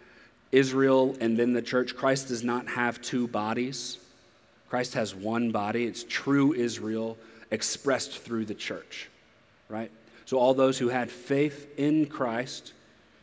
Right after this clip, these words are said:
in the Old Testament, looking to the Messiah who would come, and now all of us who are looking back to Christ, we are one body, right?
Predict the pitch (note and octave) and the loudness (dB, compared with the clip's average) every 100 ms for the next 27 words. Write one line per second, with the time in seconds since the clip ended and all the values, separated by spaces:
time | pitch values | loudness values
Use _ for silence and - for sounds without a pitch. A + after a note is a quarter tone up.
0 | _ - B2+ C3+ B2+ A#2 A2+ G#2+ F#2 - | _ -6 0 4 4 2 -2 -4 -6 -8
1 | G#2 G#2+ - - - A#2+ A#2+ A2 - - | -8 -8 -14 -20 -6 -4 -2 -6 -6 4
2 | D3+ C#3 A2 G2 - G2 G2+ F#2+ A2 G#2 | 4 4 0 -2 -2 -2 -4 -6 -8 -6
3 | F#2+ - F2+ F2+ - _ - - G#2+ A#2+ | -8 -10 -12 -12 -16 _ -20 -10 -2 2
4 | B2+ B2 B2 B2+ B2 B2+ B2+ C3+ - - | 2 4 4 4 4 0 -2 -4 -10 -14
5 | - - B2+ A#2+ A#2+ A#2 G2+ A#2 B2 C#3 | -16 -4 2 4 2 0 -2 0 0 -2
6 | - A2 - G#2+ F#2+ - - - - _ | -4 -6 -4 -6 -6 -8 -12 -14 -20 _
7 | _ _ _ _ _ _ _ _ _ _ | _ _ _ _ _ _ _ _ _ _
8 | _ - A#2 A#2+ A2 G2+ G2+ A2+ A#2+ A#2+ | _ -6 0 2 2 0 -2 -2 0 0
9 | G#2+ G2 D#2 - - - _ _ _ _ | -2 -4 -8 -14 -18 -20 _ _ _ _
10 | _ _ _ _ _ _ _ - F2+ | _ _ _ _ _ _ _ -20 -20